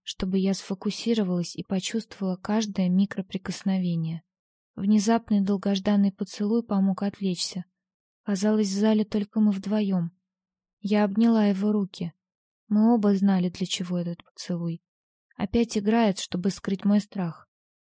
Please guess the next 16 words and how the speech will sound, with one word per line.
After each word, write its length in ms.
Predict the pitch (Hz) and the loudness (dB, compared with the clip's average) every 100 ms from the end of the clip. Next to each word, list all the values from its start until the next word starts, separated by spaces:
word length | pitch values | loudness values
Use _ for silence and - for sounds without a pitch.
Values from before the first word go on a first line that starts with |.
| _ _ | _ _
Есть 280 | 208 254 226 | -2 -2 0
ли 80 | |
в 80 | 220 | 0
этих 280 | 214 220 220 | 2 2 0
действиях 440 | 202 202 - 190 | 2 0 0 -6
хоть 260 | - 202 - | -4 -4 2
немного 420 | 226 233 214 180 | 6 6 6 4
чувства 480 | 185 - 247 - - | -2 -4 -6 -6 -2
и 120 | 226 | 0
искренности? 760 | 214 - - 170 165 - - 165 _ _ _ _ _ - | -2 -6 -6 -4 -4 -8 -10 -10 _ _ _ _ _ -10
Как 180 | 202 | -6
только 320 | - 214 208 208 | 0 0 2 2
я 160 | 202 | 2
пришла 360 | 202 202 - 208 | 0 -6 -4 -4
в 80 | 190 | -4
себя, 440 | - 196 233 240 | -2 0 0 -2